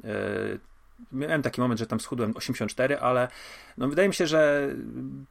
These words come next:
trzeba to wszystko robić z głową i, i jeżeli, czy, czy dieta wyniszczająca, czy nie, no, to jest, zawsze się można w jakiś sposób suplementować, tak? Witaminami,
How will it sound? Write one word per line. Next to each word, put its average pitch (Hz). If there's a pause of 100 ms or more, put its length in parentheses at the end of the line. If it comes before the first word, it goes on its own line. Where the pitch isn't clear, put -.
(400)
trzeba 185
to 175
wszystko -
robić 156
z 151
głową 151
i, 151
i 156
jeżeli, 165 (560)
czy, 156
czy -
dieta 147
wyniszczająca, 143
czy -
nie, 135
no, 151 (1500)
to 208
jest, -
zawsze 202
się 190
można 170
w -
jakiś 156
sposób -
suplementować, 123
tak? 135
Witaminami, 123